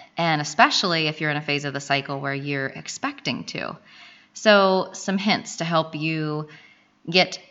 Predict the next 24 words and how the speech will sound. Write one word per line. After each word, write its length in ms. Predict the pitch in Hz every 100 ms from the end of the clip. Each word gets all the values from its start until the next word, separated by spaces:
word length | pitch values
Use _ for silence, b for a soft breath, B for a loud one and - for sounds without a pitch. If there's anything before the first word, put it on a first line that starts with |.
| _
going 440 | 180 165 151 135
and 120 | - 151
show 300 | - 175 160
up 280 | 139 - -
and 160 | 160
move 180 | 170 180
your 120 | 156
body, 520 | 151 139 139 131 131 -
even 360 | 180 170 160 143
if 420 | 151 147 - - _
you 240 | 156 151
aren't 280 | - 147 147
feeling 460 | - 156 147 143 135
it 160 | 127
the 80 | 147
way 240 | 143 135
that 220 | 135 139 -
you 240 | 143 135
expected 560 | - - 120 - 151 131
that 160 | 135
you 120 | 71
would. 280 | 71 - - - _ _ _ -
Number 240 | 156 165
one, 340 | 151 139 226